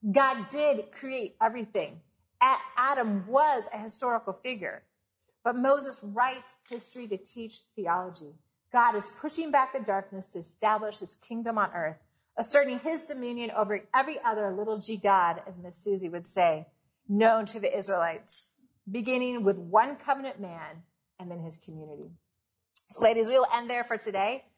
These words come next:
At your tables, my two questions for you is just for you to talk about, kind of reviewing and what you took from today.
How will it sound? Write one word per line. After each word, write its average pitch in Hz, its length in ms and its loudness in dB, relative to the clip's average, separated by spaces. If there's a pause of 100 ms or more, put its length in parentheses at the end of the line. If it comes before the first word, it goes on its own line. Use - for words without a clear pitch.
(460)
At 294 240 6
your 330 120 -6
tables, 294 480 2
my 233 160 0
two 320 320 -6
questions 262 520 0
for 226 140 -6
you 214 380 2 (120)
is 208 320 2
just 277 320 2
for 262 60 -16
you 247 120 -4
to 226 60 0
talk 220 300 2
about, 247 380 4 (280)
kind 247 120 -4
of 254 80 -4
reviewing 247 540 -2
and 196 100 -2
what 226 160 4
you 233 80 -10
took 254 220 -6
from 240 140 -4
today. 220 500 2